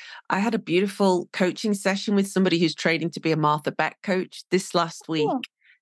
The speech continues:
Speaker 1: Yeah. And so she's training. So it was a freebie for me. And we did the body compass. So, like,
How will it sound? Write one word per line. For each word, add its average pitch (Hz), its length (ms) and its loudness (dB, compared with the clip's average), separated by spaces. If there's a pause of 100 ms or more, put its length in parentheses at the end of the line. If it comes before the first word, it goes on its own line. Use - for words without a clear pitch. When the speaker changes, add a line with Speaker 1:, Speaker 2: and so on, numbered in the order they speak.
Speaker 1:
Yeah. 160 260 2 (440)
And 180 180 2
so 180 140 2
she's 190 220 -4
training. 185 340 0
So 165 120 0
it 165 80 0
was 170 120 -10
a 160 40 -8
freebie 190 500 0
for 165 120 -4
me. 151 380 2 (320)
And 175 120 4
we 175 100 4
did 202 180 0
the 190 40 2
body 170 320 0
compass. 151 720 -4
So, - 340 0
like, 160 300 0